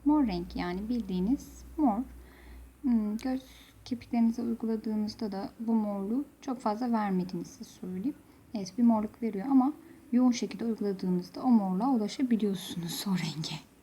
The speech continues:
daha doğrusu. Fena değil, onu söyleyeyim. Ama çoğu kez geçmeniz lazım kirpiklerinize. Üç kez ya da daha yoğun bir şekilde dört kez diyebilirim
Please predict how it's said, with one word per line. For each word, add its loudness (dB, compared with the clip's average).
daha -6
doğrusu. -6
Fena 0
değil, -2
onu 0
söyleyeyim. -2
Ama 4
çoğu -2
kez -4
geçmeniz 0
lazım -8
kirpiklerinize. -8
Üç -4
kez -10
ya -2
da -6
daha -2
yoğun 2
bir -8
şekilde -6
dört -4
kez -8
diyebilirim -4